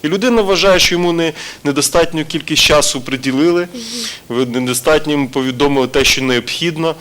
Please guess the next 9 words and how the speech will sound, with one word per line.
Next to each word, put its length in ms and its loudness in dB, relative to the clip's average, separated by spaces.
І 140 -2
вона, 420 0
безспірно, 540 -2
вона 260 0
вийде 340 -2
від 180 -8
державного 500 0
виконавця 600 -2
не, 460 -2